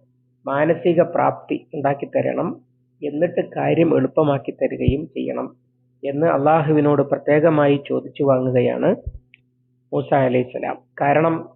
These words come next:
ആ രാജ്യത്തെ ഏറ്റവും ക്രൂരനായ ഭരണാധികാരി, ചരിത്രത്തിൽ തന്നെ ഏറ്റവും ക്രൂരനായ ഭരണാധികാരിയാണ് ഫിറൗൻ.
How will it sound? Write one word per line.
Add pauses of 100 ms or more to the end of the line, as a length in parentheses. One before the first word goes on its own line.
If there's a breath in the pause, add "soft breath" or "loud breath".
(120)
ആ
രാജ്യത്തെ
ഏറ്റവും
ക്രൂരനായ (680)
ഭരണാധികാരി,
ചരിത്രത്തിൽ
തന്നെ
ഏറ്റവും
ക്രൂരനായ
ഭരണാധികാരിയാണ്
ഫിറൗൻ.